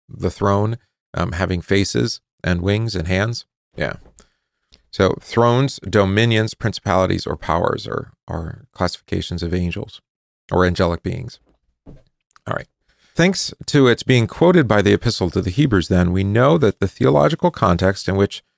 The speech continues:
the early Christians prayed Psalm ninety-six, which was understood by them as referring to the incarnation of the first begotten, the prototokos.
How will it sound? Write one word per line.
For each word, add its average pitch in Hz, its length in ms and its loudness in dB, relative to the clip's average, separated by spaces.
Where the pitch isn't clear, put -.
the - 80 -2
early 117 240 4
Christians - 640 -4
prayed 190 400 2
Psalm 92 280 -2
ninety-six, 87 680 -4
which - 160 -4
was 107 100 4
understood 110 420 2
by 110 140 2
them 95 220 2
as 104 160 0
referring 95 380 0
to - 100 -16
the - 120 -2
incarnation 95 800 -2
of 90 300 -2
the 107 80 0
first - 400 -6
begotten, 104 540 -2
the - 80 -12
prototokos. - 720 -4